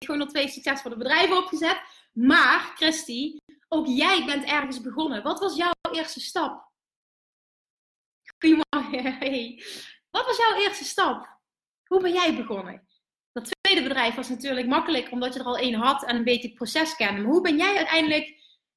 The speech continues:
met je eerste bedrijf Right Food, hoe ben jij begonnen? En Anne, ik ben heel benieuwd, eh, wat voor jou die herkenbaarheid is.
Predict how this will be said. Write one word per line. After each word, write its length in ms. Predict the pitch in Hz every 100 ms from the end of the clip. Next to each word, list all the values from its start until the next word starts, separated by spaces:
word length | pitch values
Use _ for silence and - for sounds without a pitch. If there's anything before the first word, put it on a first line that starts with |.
| 180 -
met 100 | 277
je 60 |
eerste 280 | 330 330 294
bedrijf 380 | 269 285 285 277
Right 280 | 269 277 269
Food, 280 | 294 233
hoe 80 | 247
ben 140 | 269 302
jij 140 | 262
begonnen? 540 | 226 254 220 160 - _ _ _ _ _ _ _ _ _ _ _
En 120 | 262 269
Anne, 220 | 320 320
ik 80 | 277
ben 100 | 269
heel 160 | 320
benieuwd, 440 | 320 330 320 - - - -
eh, 440 | - 277 269 254 220
wat 240 | 294 311
voor 100 | 320
jou 200 | 285 285
die 100 | 262
herkenbaarheid 760 | 247 - 320 392 403 302 226 -
is. 580 | - - - - -